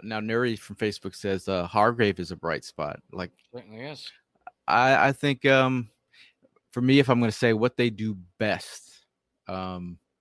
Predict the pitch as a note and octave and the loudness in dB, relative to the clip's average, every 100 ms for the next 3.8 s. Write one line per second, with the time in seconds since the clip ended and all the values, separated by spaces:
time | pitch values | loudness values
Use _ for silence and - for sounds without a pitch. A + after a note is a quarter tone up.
0 | _ _ _ - _ _ _ - A2+ A#2 | _ _ _ -18 _ _ _ -6 -4 -2
1 | A2 F2+ A#2+ - G#2+ A2+ A#2 - A2 F#2+ | -2 -2 -4 -2 0 0 0 0 -4 -2
2 | G#2+ G2+ G2 G2 F#2 F2 F#2 - E2 D2+ | -4 -4 -6 -10 -12 -12 -12 -12 -14 -14
3 | D#2+ D2+ D2+ _ _ - F2+ | -14 -14 -16 _ _ -14 -14